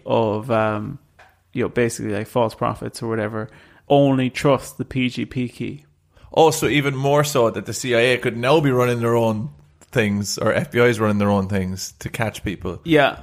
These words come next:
Speaker 2: So th-, even the reverse of what I said almost.
Speaker 1: Yeah. So they're like, "Be careful that people aren't."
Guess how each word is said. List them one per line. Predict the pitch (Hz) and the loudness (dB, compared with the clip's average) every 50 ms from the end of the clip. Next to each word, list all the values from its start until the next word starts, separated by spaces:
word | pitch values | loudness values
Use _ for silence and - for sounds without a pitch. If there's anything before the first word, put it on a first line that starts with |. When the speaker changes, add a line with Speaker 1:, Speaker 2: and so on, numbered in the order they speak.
| - _ | -18 _
Speaker 2:
So | - - - 107 104 | -12 -6 -4 -4 -4
th-, | 101 - | -2 -2
even | 117 123 117 120 | -2 -2 0 0
the | 117 113 | 0 2
reverse | 117 110 107 - 127 131 123 - - | 2 2 2 2 2 2 2 0 -4
of | 107 92 | -6 -4
what | 98 98 95 | -2 -2 -2
I | 92 | -4
said | 95 - 92 90 | -4 -6 -6 -4
almost. | 87 95 90 90 85 78 - - - | -4 -6 -6 -8 -12 -12 -14 -6 -2
Speaker 1:
Yeah. | 147 147 120 92 - - - _ _ | 0 2 2 0 -2 -6 -14 _ _
So | - - - 151 | -10 -6 -2 0
they're | 143 160 170 170 165 | 2 4 4 4 4
like, | 156 151 139 135 127 - - | 4 4 4 2 0 -4 -4
"Be | - 151 151 | -2 -2 0
careful | 147 165 170 160 160 147 151 147 131 | 2 2 2 2 2 2 -2 -6 -8
that | 127 117 - | -8 -8 -8
people | - 131 - 127 123 | -8 -8 -6 -6 -6
aren't." | 123 123 123 123 120 113 - - - - | -6 -6 -6 -8 -10 -12 -14 -18 -20 -20